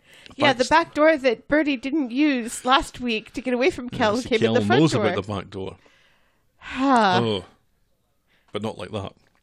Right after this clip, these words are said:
Speaker 2: But like
Speaker 1: But
Speaker 2: that.
Speaker 1: absolutely like that.
Speaker 2: Thanks to Bernie, he got the sack, and the cops have found nothing.
Speaker 1: Good.
Speaker 2: He, he wants us
Speaker 1: I
Speaker 2: to
Speaker 1: mean,
Speaker 2: come
Speaker 1: good,
Speaker 2: to an end.
Speaker 1: good that he got the sack, not good that the cops didn't find anything.
Speaker 2: Gemma threatens him with trespass and throws him out,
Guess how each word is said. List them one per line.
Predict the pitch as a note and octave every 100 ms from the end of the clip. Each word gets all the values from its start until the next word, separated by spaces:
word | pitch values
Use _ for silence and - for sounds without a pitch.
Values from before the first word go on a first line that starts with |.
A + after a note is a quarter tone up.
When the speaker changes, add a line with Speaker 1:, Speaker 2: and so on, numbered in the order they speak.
| _ _ _ - _ _ _ - G#2
Speaker 2:
But | -
like | F#2
Speaker 1:
But | - F#3+
Speaker 2:
that. |
Speaker 1:
absolutely | G3+ F#3 G3+ F#3+ F#3
like | F3 D#3+ -
that. | D#3 D3+ - _
Speaker 2:
Thanks | - D#3+ -
to | B2
Bernie, | A2+ A2
he | G#2
got | G#2
the | -
sack, | C#3+ B2+ - - _
and | A2+
the | G#2+
cops | - A2+ -
have | -
found | G#2+
nothing. | G2+ F2+ D#2+ E2 _ - _
Speaker 1:
Good. | D#4+ C#4 -
Speaker 2:
He, | C3
he |
wants | A#2 D3+ C3+
us | C#3+
Speaker 1:
I |
Speaker 2:
to | -
Speaker 1:
mean, | D3
Speaker 2:
come | D3+
Speaker 1:
good, | C#4 -
Speaker 2:
to |
an | C#3 C3+
end. |
Speaker 1:
good | D#4+ D#4
that | F4
he | C4+
got | A3+ A3
the |
sack, | G3 G#3+ F#3 -
not | G#3 A3
good | G3+ E3+
that | E3+
the | -
cops | F3 C#3+ -
didn't | -
find | - C#3
anything. | C3+ C#3+ - D#3
Speaker 2:
Gemma | - B2 A#2
threatens | - B2 A#2
him | G#2
with | -
trespass | A2 G#2+ - G2+ G2
and | G2+
throws | - G2+
him | G2+
out, | F#2+